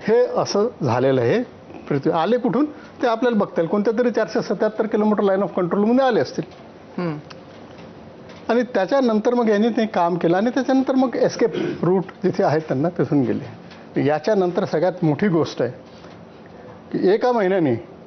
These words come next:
Speaker 1: अं, इथे अमरनाथ यात्रा सुरू होणार आहे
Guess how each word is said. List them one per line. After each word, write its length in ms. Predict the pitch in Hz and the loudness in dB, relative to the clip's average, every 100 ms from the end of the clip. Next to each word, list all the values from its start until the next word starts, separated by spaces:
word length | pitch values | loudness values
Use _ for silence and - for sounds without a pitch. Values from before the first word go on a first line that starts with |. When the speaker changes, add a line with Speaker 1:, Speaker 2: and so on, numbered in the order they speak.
| - - | -20 -14
Speaker 1:
अं, 1040 | 147 135 - - - 165 143 151 160 156 165 | -12 -12 -18 -18 -8 -2 2 2 2 2 2
इथे 480 | 156 175 175 190 196 - - - - - - - - - | 2 2 2 0 -4 -16 -20 -20 -20 -20 -20 -20 -8 -2
अमरनाथ 420 | 185 190 - - | 0 0 0 -2
यात्रा 240 | 127 139 | -2 -2
सुरू 200 | - 135 | -2 -2
होणार 220 | 120 110 | -2 -2
आहे 100 | 107 | -6